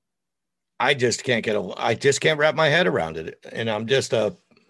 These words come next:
it's the same thing with this, the psychics and stuff like that. I have a psychic coming on my show, but I have to tell them that I'm a skeptic right from the,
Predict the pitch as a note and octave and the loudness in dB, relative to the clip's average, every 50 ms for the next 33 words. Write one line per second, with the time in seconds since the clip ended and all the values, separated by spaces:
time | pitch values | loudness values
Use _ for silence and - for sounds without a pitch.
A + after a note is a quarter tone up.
0 | _ _ _ _ _ - B2 A#2+ - - - A#2 - - D3 C#3+ C#3 C3+ - C#3+ | _ _ _ _ _ -2 0 0 0 0 -2 0 2 4 4 4 4 4 2 2
1 | C#3 C#3 C#3 C3 C3 C3 A#2 G2+ B2 A#2+ A#2+ A#2+ G#2+ - - - - _ _ _ | 2 2 2 2 2 2 2 2 2 4 4 4 4 2 -2 -6 -8 _ _ _
2 | - A2 G2+ - - C3+ B2 A#2+ A#2+ B2+ C3+ C3 B2 B2 - - A2+ F#2+ F#2 F2+ | -2 -2 0 0 2 4 4 4 4 2 2 0 0 0 -4 -4 -2 -2 -2 -2
3 | - - B2 A2+ G2 - G2+ F#2+ F#2 - B2 B2 A2 F#2+ F#2+ - - _ _ _ | -2 -2 -2 -2 -2 -2 -2 -4 -2 0 0 2 2 0 -2 -6 -14 _ _ _
4 | _ _ _ _ _ _ _ _ _ - - - A2 A#2 B2 B2+ B2+ A#2+ - - | _ _ _ _ _ _ _ _ _ -18 -8 -2 2 4 4 4 4 2 2 2
5 | C#3+ C3 C3 A#2+ C3+ C3 A#2 - C#3 C#3 C3+ C3 C3 B2+ C3 C3+ C3 C3 C3 B2+ | 2 2 2 2 0 -4 -2 -2 -2 -2 0 0 0 -2 -2 0 0 -2 -2 -2
6 | - D#3+ E3 F3 D#3 A2 F#2 - _ _ _ _ _ _ _ _ _ _ _ _ | -2 0 0 0 0 -2 -4 -10 _ _ _ _ _ _ _ _ _ _ _ _
7 | _ _ _ _ _ _ _ _ - B2 A#2+ A2 A#2 A#2 G#2+ A#2+ B2 A#2 - A2 | _ _ _ _ _ _ _ _ -2 0 0 2 2 2 2 0 0 -2 -2 -6
8 | F#2 - - C#3 D#3 E3+ C3 G2 F#2+ G2 G2 G2 G2+ G2 G2+ G2 G2 G2 G2+ A2 | -4 -2 0 0 0 0 0 -2 -2 -2 -2 -2 -2 -2 -2 -2 -2 -4 -6 -8
9 | - _ _ _ _ _ _ - A2+ G#2+ - - - C#3 E3+ F3+ - - F2 - | -12 _ _ _ _ _ _ -6 -4 -4 -2 0 0 0 0 0 -2 -6 -8 -8
10 | - - - _ _ _ _ _ _ _ _ _ _ - A2+ G#2 A2 A2 - A2+ | -10 -14 -20 _ _ _ _ _ _ _ _ _ _ -6 -4 -4 -4 -4 -4 -6
11 | A#2 A2 G#2+ G#2+ A2+ - | -4 -4 -4 -4 -6 -6